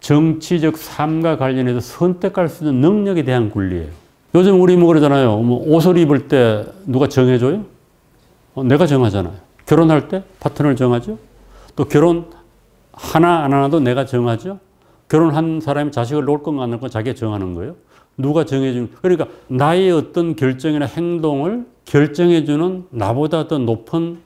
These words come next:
바깥에 뭐가 없다는 겁니다. 이거는 자율성이 없는 사회라는 겁니다. 부모하고 자식 간의 관계도 자율성이 없으면은 부모가 자식을 자기 뜻대로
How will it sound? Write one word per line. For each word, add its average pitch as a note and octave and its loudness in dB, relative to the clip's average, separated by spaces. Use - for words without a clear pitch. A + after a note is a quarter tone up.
바깥에 - -8
뭐가 C3+ 0
없다는 A2 -6
겁니다. F2+ -12
이거는 F3+ 2
자율성이 D#3 0
없는 B2+ 2
사회라는 F#2+ -4
겁니다. E2+ -12
부모하고 E3+ 4
자식 - -4
간의 E3 2
관계도 C#3 0
자율성이 C3 -2
없으면은 D3 -2
부모가 C3+ 0
자식을 C3+ -2
자기 C3 -2
뜻대로 D#3+ -6